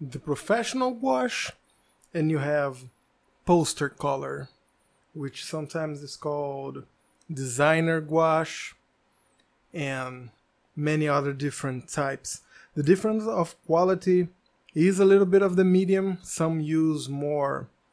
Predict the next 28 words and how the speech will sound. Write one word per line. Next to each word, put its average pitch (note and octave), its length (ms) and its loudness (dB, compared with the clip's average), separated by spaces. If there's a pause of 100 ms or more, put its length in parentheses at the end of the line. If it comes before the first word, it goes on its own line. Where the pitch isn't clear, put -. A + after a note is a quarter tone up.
(360)
high-end, D3 640 0
expensive C#3 720 -4
gum D3 260 0
arabic, D#3 720 -2 (560)
and C#3+ 240 0
others C#3 540 -2
use C#3+ 580 -8 (260)
dextrine. E3 880 2 (760)
The D#3 80 -4
difference D3+ 480 2
that C#3+ 240 0
is C3+ 260 -6
one F3+ 520 4 (260)
is C3+ 160 -2
made C#3+ 360 0
from B2+ 680 -4 (400)
a C3+ 80 -2
rare C#3+ 640 2
tree, F#3 480 2 (440)
and D#3 160 2
the D3+ 100 6
other D3 200 4
is C#3+ 140 0
made D3 180 4
of C3+ 240 -2
corn, F#3 420 4
I E3 120 -4
think. F3 480 0